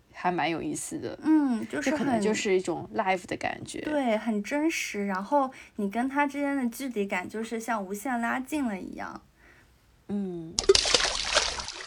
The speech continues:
Speaker 2: 哎，其实我们前面讲到的这些里面已经包含了我们想提到的下一个问题，就是，嗯，线上活动跟线下活动的一个区别，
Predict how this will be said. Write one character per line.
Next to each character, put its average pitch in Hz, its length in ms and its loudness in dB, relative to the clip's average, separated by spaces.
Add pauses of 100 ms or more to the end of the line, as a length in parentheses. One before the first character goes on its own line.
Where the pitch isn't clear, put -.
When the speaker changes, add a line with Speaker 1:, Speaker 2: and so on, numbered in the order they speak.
(2750)
Speaker 2:
哎， 240 120 2
其 233 140 2
实 247 120 4
我 320 140 10
们 202 160 6
前 196 160 -2
面 220 220 2
讲 202 200 0
到 208 180 2
的 226 100 4
这 240 120 -4
些 233 200 -2
里 214 100 2
面 190 240 2
已 196 80 4
经 233 460 0 (260)
包 262 160 10
含 233 180 0
了 196 140 4
我 190 60 2
们 185 180 -4
想 196 240 -2
提 - 220 -12
到 202 160 2
的 202 100 0
下 208 320 0
一 196 80 0
个 196 180 0
问 202 240 2
题， 196 220 -6
就 202 180 0
是， 208 400 2 (300)
嗯， 208 260 4
线 285 200 4
上 262 160 2
活 185 160 -6
动 196 180 0
跟 208 180 0
线 220 280 0
下 208 280 2
活 180 300 -6
动 202 240 0
的 180 140 -2
一 170 140 -8
个 196 200 0
区 - 420 -6
别， - 320 -6